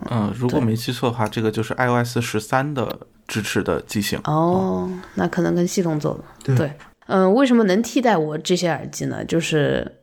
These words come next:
Speaker 2: 我已经不是那个叫发烧友了，然后听 Hi-Fi 也就是很少，只是以前接触过，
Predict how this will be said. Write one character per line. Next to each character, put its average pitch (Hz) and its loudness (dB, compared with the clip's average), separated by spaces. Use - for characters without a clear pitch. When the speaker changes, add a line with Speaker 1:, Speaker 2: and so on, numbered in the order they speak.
Speaker 2:
我 180 2
已 185 2
经 170 -4
不 151 -8
是 156 0
那 156 2
个 147 -6
叫 135 -6
发 180 2
烧 185 4
友 160 0
了， 110 -14
然 160 -4
后 165 2
听 190 2
Hi-Fi 190 4
也 143 -2
就 175 0
是 165 2
很 165 2
少， - 0
只 185 2
是 214 4
以 190 4
前 170 2
接 247 4
触 254 4
过， - -4